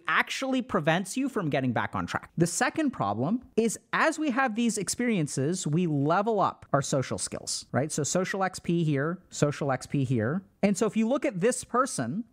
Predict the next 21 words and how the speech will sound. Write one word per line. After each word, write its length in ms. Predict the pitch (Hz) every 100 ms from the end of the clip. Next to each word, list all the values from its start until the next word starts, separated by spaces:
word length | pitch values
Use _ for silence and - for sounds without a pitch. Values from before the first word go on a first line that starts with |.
| -
this 160 | 254
person, 340 | 269 311 - 254
in 180 | 226 233
addition 480 | 165 254 - 311 269
to 100 | 240
not 280 | 220 214
having 340 | 160 202 202 185
the 120 | 185
identity 640 | 151 139 190 254 233 185
issues, 540 | 135 127 156 180 269 - - - -
is 140 | 214
also, 360 | 190 233 269 262
like, 300 | 240 226 - _ _ _
level 300 | 165 170 185
five 500 | - 147 95 107 - -
when 120 | 165
it 60 | 170
comes 220 | 160 147
to 80 | 147
social 280 | 131 107
skills, 420 | 95 - - -